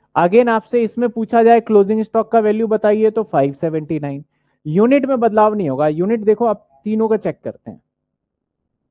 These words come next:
पहले वाले unit में कितना आ रहा था? पाँच सौ पिछहत्तर आ रहा था रुपए। दूसरे वाले में जी आया हमारा पाँच सौ बत्तीस, और तीसरे वाले में,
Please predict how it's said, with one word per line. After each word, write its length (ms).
पहले 280
वाले 200
unit 360
में 120
कितना 280
आ 80
रहा 120
था? 100
पाँच 400
सौ 80
पिछहत्तर 520
आ 120
रहा 100
था 140
रुपए। 380
दूसरे 360
वाले 280
में 140
जी 160
आया 260
हमारा 280
पाँच 380
सौ 120
बत्तीस, 480
और 80
तीसरे 380
वाले 240
में, 260